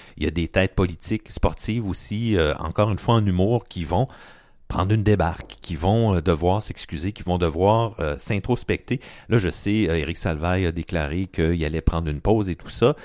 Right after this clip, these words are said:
mais qu'est-ce qui va arriver de tous ces gens-là ? Tu sais, Gilbert Rozon, c'est, c'est un homme d'affaires accompli et tout ça, mais qu'est-ce qui va arriver de ça ? Euh,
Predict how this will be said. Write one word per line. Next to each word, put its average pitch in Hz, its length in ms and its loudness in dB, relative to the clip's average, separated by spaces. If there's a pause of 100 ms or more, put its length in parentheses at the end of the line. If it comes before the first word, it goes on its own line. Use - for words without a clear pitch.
(260)
mais 85 100 0
qu'est-ce - 240 0
qui - 80 -8
va 95 140 2
arriver 92 400 -2
de 98 180 2
tous - 300 -2
ces 98 180 2
gens-là ? 90 440 2
Tu - 80 -12
sais, 127 80 0
Gilbert 95 340 2
Rozon, 95 400 2
c'est, 76 240 -4
c'est - 160 -8
un 78 80 0
homme 82 120 0
d'affaires 85 360 -2
accompli 82 560 -4
et 117 40 -2
tout - 140 -20
ça, 139 320 -2
mais 98 80 -2
qu'est-ce - 220 -6
qui 82 80 -12
va 80 80 2
arriver 80 340 -2
de 87 140 -2
ça ? 151 300 0 (640)
Euh, - 40 -8